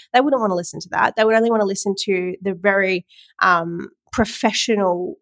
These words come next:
lens and the professional role that I was teaching things, right? So I wouldn't show up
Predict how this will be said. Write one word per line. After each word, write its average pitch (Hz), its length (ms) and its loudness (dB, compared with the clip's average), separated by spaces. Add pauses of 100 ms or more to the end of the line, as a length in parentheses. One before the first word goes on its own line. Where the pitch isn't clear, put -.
(160)
lens 185 800 2
and 196 180 -2
the 180 60 -8
professional 208 720 -2
role 196 300 4
that 180 120 0
I 175 100 2
was 175 180 -6
teaching 190 460 -6
things, - 320 -12
right? 208 280 2
So - 140 -10
I 233 80 0
wouldn't 320 240 -4
show 247 240 2
up 214 160 2